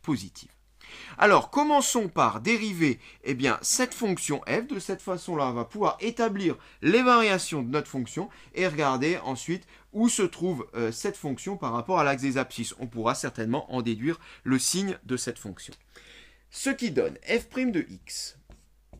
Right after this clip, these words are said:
est égal, alors la dérivée de L N, on la connaît, c'est un sur x.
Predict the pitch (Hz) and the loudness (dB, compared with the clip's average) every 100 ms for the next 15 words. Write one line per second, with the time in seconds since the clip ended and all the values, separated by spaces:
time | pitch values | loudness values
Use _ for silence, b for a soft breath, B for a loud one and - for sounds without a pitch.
0 | - 196 208 143 95 87 - 120 95 131 | -4 -2 0 0 -2 -4 -4 -2 2 2
1 | 160 226 226 208 156 143 113 123 185 233 | 4 2 2 2 4 4 4 4 4 2
2 | - 135 131 - 120 147 247 - _ _ | -2 0 0 0 2 4 2 0 _ _
3 | - - - - 233 - 156 104 - - | -12 -6 -6 -2 -2 -2 -6 -8 -14 -14
4 | - | -14